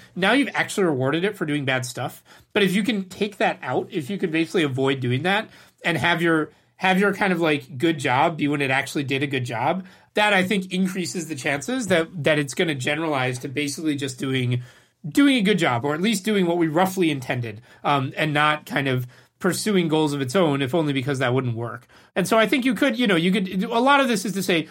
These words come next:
you could solve the initial alignment problem by almost pure luck, by this kind of reinforcement learning from human feedback generalizing well. You could add a little effort on top of that and make it more likely, like getting your reinforcement more accurate.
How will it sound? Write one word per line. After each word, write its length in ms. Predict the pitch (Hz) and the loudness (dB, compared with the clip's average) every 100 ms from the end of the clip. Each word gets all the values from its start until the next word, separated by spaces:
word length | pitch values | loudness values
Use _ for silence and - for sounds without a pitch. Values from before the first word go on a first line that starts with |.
| - | -6
you 100 | 214 | -2
could 120 | 208 190 | -2 2
solve 260 | 302 339 | 4 4
the 80 | 330 | 4
initial 320 | 262 214 233 | 2 0 2
alignment 320 | 196 160 156 139 | 4 2 0 0
problem 420 | 147 135 139 127 - | 0 0 -4 -10 -6
by 140 | - 185 | 0 2
almost 400 | 226 233 240 - | 2 2 0 -2
pure 200 | - 170 | 0 0
luck, 320 | 135 123 127 - | 2 0 -4 -4
by 180 | 170 156 | -2 0
this 120 | 147 | 0
kind 180 | 190 165 | -2 0
of 80 | |
reinforcement 720 | 160 170 170 160 - 156 156 175 | 0 0 -2 -4 -4 -10 -8 -4
learning 260 | 156 151 | -2 -4
from 120 | - | -8
human 200 | 147 160 | -10 -10
feedback 360 | 156 156 151 143 | -10 -4 -2 -2
generalizing 500 | 147 135 127 127 131 | -4 -4 -4 -2 -2
well. 300 | 123 117 120 - - - | 0 0 -2 -10 -16 -2
You 100 | 196 | 2
could 140 | 185 - | 2 2
add 220 | 208 247 | 2 2
a 40 | |
little 300 | 226 233 262 | 2 4 4
effort 240 | 214 226 190 | 2 2 0
on 120 | 156 | 0
top 260 | - 170 | -2 -2
of 80 | 151 | 0
that 260 | 135 135 139 - - | 0 -2 -4 -10 -6
and 140 | 165 | -2
make 160 | 170 175 | -2 -2
it 80 | |
more 260 | 139 156 180 | -2 2 2
likely, 420 | 147 131 127 139 | 2 0 -2 0
like 160 | 147 143 | 0 0
getting 240 | 160 156 | 0 0
your 100 | 156 | 0
reinforcement 580 | 151 160 147 160 131 156 | 0 0 -2 -4 -4 -6
more 140 | 135 143 | -2 0
accurate. 480 | 202 196 196 185 | 0 0 0 0